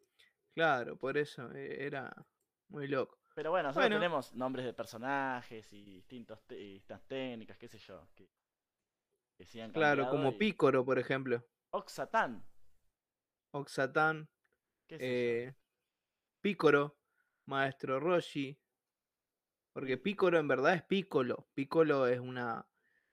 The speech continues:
Speaker 1: es el flautín, la flauta soprana, la flauta más chiquita que hay.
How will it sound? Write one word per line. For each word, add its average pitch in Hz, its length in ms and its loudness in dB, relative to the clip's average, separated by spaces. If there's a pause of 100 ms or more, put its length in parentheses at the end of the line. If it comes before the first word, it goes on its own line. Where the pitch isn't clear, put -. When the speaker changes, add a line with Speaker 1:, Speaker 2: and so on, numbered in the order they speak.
Speaker 1:
es 131 160 -4
el 139 200 4
flautín, 143 640 4
la 147 140 4
flauta 139 920 4
soprana, 165 680 2
la 135 100 0
flauta 143 420 0
más 156 200 -2
chiquita 151 460 -4
que 147 160 0
hay. 190 280 -2